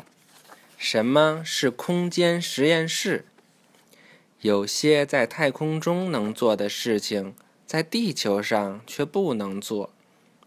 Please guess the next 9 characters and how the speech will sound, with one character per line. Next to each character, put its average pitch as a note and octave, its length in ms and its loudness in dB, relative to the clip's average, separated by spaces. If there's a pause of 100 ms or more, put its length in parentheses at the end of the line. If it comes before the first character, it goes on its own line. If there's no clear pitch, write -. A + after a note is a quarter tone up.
例 C#3+ 180 0
如， B2+ 420 2 (400)
由 A#2+ 180 6
于 C#3 180 2
引 A2+ 400 0
力 F3 140 2
的 A#2 160 2
原 G#2 280 0
因， A#2 380 -2